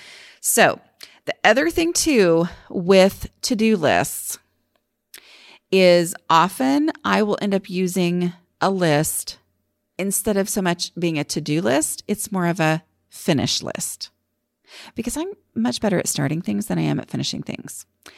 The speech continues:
I'm much better at the initial opening vision of something than I am the actual finishing of the details.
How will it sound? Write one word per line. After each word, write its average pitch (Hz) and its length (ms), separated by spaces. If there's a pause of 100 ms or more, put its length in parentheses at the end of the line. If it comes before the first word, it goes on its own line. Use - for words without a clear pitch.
(300)
I'm 320 80
much 415 180
better 302 220
at 220 220
the 202 360
initial 254 720 (220)
opening 233 600 (380)
vision 220 460
of 240 140
something 240 540 (320)
than 190 100
I 180 60
am 165 460
the 165 80
actual 156 300
finishing 147 400
of 143 80
the 135 60
details. - 560